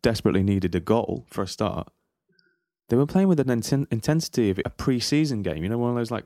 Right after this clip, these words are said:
International Champions Cup or whatever things they are.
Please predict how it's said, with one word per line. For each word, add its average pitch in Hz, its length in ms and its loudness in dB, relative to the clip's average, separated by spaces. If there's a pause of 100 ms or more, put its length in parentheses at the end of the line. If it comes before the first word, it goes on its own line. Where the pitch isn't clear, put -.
International 110 520 -4
Champions 107 420 -6
Cup - 320 -8
or 92 100 0
whatever 78 400 -6 (360)
things 78 260 -4
they - 120 -6
are. - 200 -12